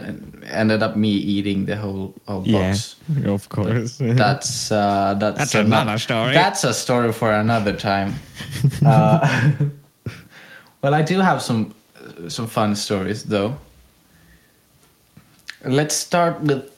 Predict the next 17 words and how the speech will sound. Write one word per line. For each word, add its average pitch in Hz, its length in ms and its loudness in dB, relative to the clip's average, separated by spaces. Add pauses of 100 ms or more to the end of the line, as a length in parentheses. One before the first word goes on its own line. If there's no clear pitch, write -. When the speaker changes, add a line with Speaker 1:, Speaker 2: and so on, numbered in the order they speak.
(180)
Speaker 1:
uh, 73 60 -8
I, 76 1040 -2
I'll, 190 140 2
I'll 185 200 2
start 190 320 -2
with 131 140 -4
the, 117 460 2
with 113 180 -2 (260)
the, 110 440 2
um, 98 380 0 (1500)
well, 131 100 0
it's 135 140 -2
really 143 380 4
just, 117 240 -2
like, 101 240 0
a 101 100 0
really, 98 1300 -4